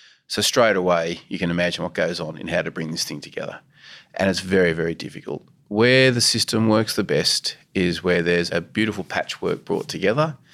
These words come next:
and you've got people and system working in unison, obviously, but there are very few examples of where that happens.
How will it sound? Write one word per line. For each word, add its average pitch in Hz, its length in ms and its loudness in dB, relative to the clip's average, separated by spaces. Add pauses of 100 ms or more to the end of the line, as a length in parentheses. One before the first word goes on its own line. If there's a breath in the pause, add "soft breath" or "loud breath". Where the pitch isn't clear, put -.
(260 loud breath)
and 87 120 -2
you've 82 140 0
got - 220 0
people 104 420 0
and 87 100 0
system 85 680 -2 (180)
working 104 380 2
in 90 100 0
unison, 127 600 2 (580 soft breath)
obviously, 110 480 0 (420 loud breath)
but - 320 0
there 90 220 2
are 87 160 4
very 85 360 2
few 82 200 -2
examples 80 480 -4
of 78 100 -6
where 71 140 -4
that 62 100 -6
happens. - 320 -10